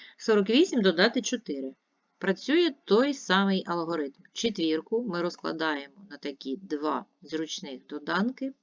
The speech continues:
один з яких при додаванні до попереднього числа дасть нам круглий десяток. В даному випадку сорок вісім, нам треба додати два, щоб стало п'ятдесят. Буде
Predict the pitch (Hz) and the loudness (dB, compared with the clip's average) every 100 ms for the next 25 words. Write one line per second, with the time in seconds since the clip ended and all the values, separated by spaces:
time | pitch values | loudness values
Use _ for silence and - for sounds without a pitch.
0 | _ _ 180 180 180 147 139 143 139 147 | _ _ -4 -2 -2 -4 -6 -8 -2 0
1 | 151 - _ _ _ - 190 170 160 170 | 0 -4 _ _ _ -4 -2 -2 -2 -2
2 | 165 156 147 139 143 156 127 - _ 135 | 0 -2 -4 -14 -2 0 0 -6 _ -8
3 | 156 147 131 135 143 - - - 262 311 | -4 -4 -6 -12 -16 -12 -8 -4 -4 -4
4 | 220 160 262 190 135 - 160 160 143 135 | -4 -2 -2 -6 -14 -8 -8 -8 -12 -12
5 | 123 - - - _ _ _ _ _ - | -18 -20 -20 -20 _ _ _ _ _ -6
6 | 285 370 202 151 180 190 - 147 143 135 | -4 0 0 0 -2 -6 -8 -10 -8 -10
7 | - 165 294 - 359 - - - - _ | -6 -4 -4 -4 -10 -12 -20 -20 -20 _
8 | _ 175 165 151 151 147 139 135 139 135 | _ -8 -6 -4 -4 -4 -6 -8 -8 -10
9 | 139 240 359 - - - 208 208 - 127 | -4 -2 -2 -4 -12 -8 -4 -4 -6 -12
10 | 98 90 - - - _ _ _ _ _ | -14 -18 -20 -20 -20 _ _ _ _ _
11 | _ _ - 214 330 320 | _ _ -10 -6 -2 -4